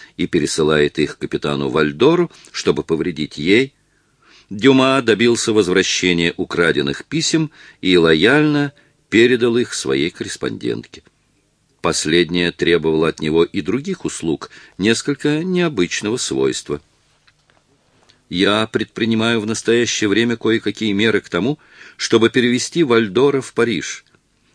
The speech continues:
Если вы можете мне в этом помочь, буду вам весьма признательна". Последнее письмо Мелани Вальдор было столь же путанным, сколь бесконечно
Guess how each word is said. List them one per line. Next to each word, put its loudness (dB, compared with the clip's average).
Если 2
вы 2
можете 0
мне 0
в 2
этом 0
помочь, -4
буду 2
вам -2
весьма -6
признательна". -10
Последнее 2
письмо -2
Мелани 0
Вальдор 0
было 4
столь 2
же -2
путанным, -2
сколь 0
бесконечно -4